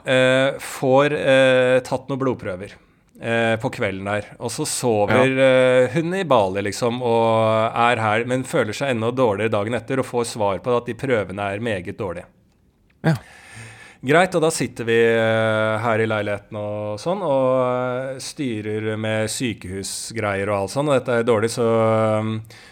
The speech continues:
Speaker 1: hun må komme seg til sykehuset, liksom. Eh, for noe sjekk. Og så, eh, drar de, eh, så tenker de, ja, ja, får gjøre det, og så har hun en, eh, kompis her nede som skal kjøre scooter til sykehuset, da.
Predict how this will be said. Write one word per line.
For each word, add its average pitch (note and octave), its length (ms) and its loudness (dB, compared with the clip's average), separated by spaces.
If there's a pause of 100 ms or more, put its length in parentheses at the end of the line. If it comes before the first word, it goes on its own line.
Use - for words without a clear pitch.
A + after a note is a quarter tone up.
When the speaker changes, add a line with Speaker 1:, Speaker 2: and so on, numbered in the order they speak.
(160)
Speaker 1:
hun B2+ 160 0
må A#2+ 540 4
komme A#2 240 0
seg G#2+ 180 -6
til A#2 80 -4
sykehuset, G2 560 -8
liksom. A2 340 -4 (1400)
Eh, A2+ 960 2
for A2 240 0
noe G#2+ 400 2
sjekk. - 500 -8
Og C#3+ 140 -4
så, C#3 240 0 (240)
eh, C3 380 2 (840)
drar B2+ 240 4
de, D#3+ 120 2
eh, C#3+ 440 2
så D3+ 100 -6
tenker A#2+ 380 -4
de, B2 120 2 (200)
ja, D3 220 4
ja, D3+ 100 4
får D#3+ 220 -4
gjøre B2+ 160 4
det, D3+ 100 4
og D#3 80 0
så D3 180 -2
har C3 220 4
hun A#2+ 120 -4
en, B2 200 -4
eh, B2 320 -2
kompis A2+ 440 -8
her A#2 100 -4
nede A2+ 180 -4
som C3 140 -8
skal C#3 120 -6
kjøre A#2 320 -2
scooter G2+ 460 -8
til C3 140 -6
sykehuset, A#2+ 500 -6
da. F3 80 2